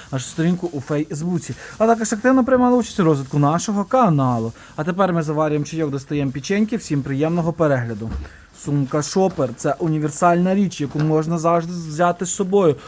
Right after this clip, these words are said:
положити в карман, прийти в магазин і не витрачатись на купівлю нового пакета. Собівартість низька, тому що кількість велика, вони легенькі, і йдуть на вагу, і закупка супер.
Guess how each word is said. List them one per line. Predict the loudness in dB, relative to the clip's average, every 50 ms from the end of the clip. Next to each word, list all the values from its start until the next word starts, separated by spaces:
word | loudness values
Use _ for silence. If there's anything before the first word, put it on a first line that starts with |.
| -20 -10 _
положити | 0 2 2 2 2 2 0 0 0 -2
в | -6 -4
карман, | -2 -2 0 0 2 0 0 -2
прийти | -2 -2 -4 -2 0 0 2 2
в | 4
магазин | 2 4 4 4 2 4 4 4 2 2 -2 -14 -20 -8 -2
і | 0 2 4
не | 4 4 4
витрачатись | 4 4 4 2 2 2 -2 -2 -2 0 0 0 0 0 -2 -6 -6 -4
на | -4 -4
купівлю | -4 -4 -6 -4 -2 -4 -2 0 0
нового | 0 0 0 0 0 -2 -2
пакета. | -4 -4 -2 0 -2 -2 -2 -2 -8 -10 -10 -12 -16 -20 -20 -20 -20 -20 -20 -10
Собівартість | -2 -2 0 2 2 2 2 2 2 2 0 -4 -8 -8 -6 -2
низька, | 0 0 0 0 -2 0 0 2 2 2 0 -4 -10 -20 -10 -4
тому | -2 0 0 -2
що | -2 -4 -6 -4 -2
кількість | -2 -2 -2 -2 -6 -8 -8 -2
велика, | 0 0 2 2 2 2 2 0
вони | 0 0 0 -4 -4
легенькі, | -4 -4 -4 -4 -4 -4 -4 -4 -4 -4 -4 -6 -6 -6 -8 -18 _ -20 -20 -20 _ _ _
і | -6 -6
йдуть | -4 -4 -2 -4 -4 -4 -2
на | -2 0
вагу, | 0 0 0 -2 -2 -2 -4 -4 -4 -8
і | -8
закупка | -4 -2 -4 -4 -2 -4 -6 -6 -4 0 0 0 0 0 -4
супер. | -12 -4 -2 -2 -2 2 4 4 4 4